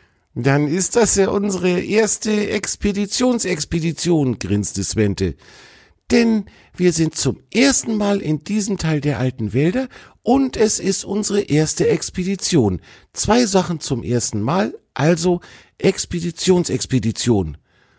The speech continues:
Alle lachten laut über diese lustige Idee von Svente,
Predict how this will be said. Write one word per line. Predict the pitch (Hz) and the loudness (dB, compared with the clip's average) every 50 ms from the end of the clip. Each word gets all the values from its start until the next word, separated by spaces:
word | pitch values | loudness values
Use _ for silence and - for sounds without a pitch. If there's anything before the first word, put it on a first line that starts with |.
| _ _ _ _ _ _ _ _ - | _ _ _ _ _ _ _ _ 0
Alle | 131 127 113 101 | 2 4 4 4
lachten | 90 82 90 85 - - - 92 87 | 4 4 2 0 0 -4 -6 -4 -2
laut | 85 90 90 87 87 - - | 0 2 2 2 0 0 -2
über | 98 90 95 | 0 0 0
diese | 82 98 104 92 104 | 0 0 -2 0 0
lustige | 95 101 107 123 117 - - 107 90 92 | 0 2 2 2 2 2 0 0 0 2
Idee | 92 87 92 82 101 104 110 | 2 2 2 2 2 2 2
von | - - 101 90 | 2 2 0 0
Svente, | - - 104 101 101 95 101 98 | 2 2 2 2 4 4 2 0